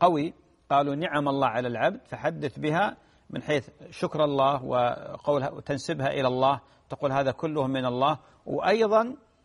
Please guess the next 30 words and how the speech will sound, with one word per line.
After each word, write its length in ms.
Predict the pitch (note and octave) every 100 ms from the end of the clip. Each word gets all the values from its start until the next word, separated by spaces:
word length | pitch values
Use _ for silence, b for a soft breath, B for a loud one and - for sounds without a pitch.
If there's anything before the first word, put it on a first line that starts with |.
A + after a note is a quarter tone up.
| _ _ C#3+
أنك 280 | D#3 D#3 -
تستعمل 600 | D#3 - A#3 F#3+ F3+ E3
هذا 220 | E3+ D#3+
استعمال 680 | C#3 - B2+ C3+ D#3 F#3+ -
يليق 500 | D#3+ D3+ F3 A#3 -
بمقامك، 760 | D3+ E3 F3+ D3+ - G#2+ D#2 D#2 _ _ -
لأن 500 | C3+ C#3 F#3 F3 D#3 - b b b
النبي 460 | C3 C3+ C#3 F#3 E3+
صلى 260 | - C#3+ C3+
الله 400 | C#3 D#3+ C#3 B2
عليه 240 | C3 C#3
وسلم 460 | B2 A#2+ C3 A#2+ B2
قال: 280 | C3 C3
"إن 180 | C#3 C#3
الله 280 | C#3+ D#3+ D3
يحب 380 | D3+ - F#3 D#3
أن 220 | C#3+ C#3
يرى 300 | C#3+ C3+ C3 - b b -
أثر 380 | G3 F#3 E3+ C#3+
نعمته 460 | C#3 A#2+ D3+ F3
على 180 | D#3 F3
عبده". 400 | D#3 D#3+ D#3 D#3 - b b
يعني 220 | - A#2+ C3
شخص 320 | G#3 - -
مغنيها 440 | D#3+ C#3+ E3+ D#3
الله 160 | D#3+ C#3
عز 220 | C3 B2+
وجل 440 | C3 C3 D3 A2+ - _ b b b
يلبس، 640 | B2 C3+ E3+ D#3+ C#3+ - C#3
آه، 320 | C3 A#2+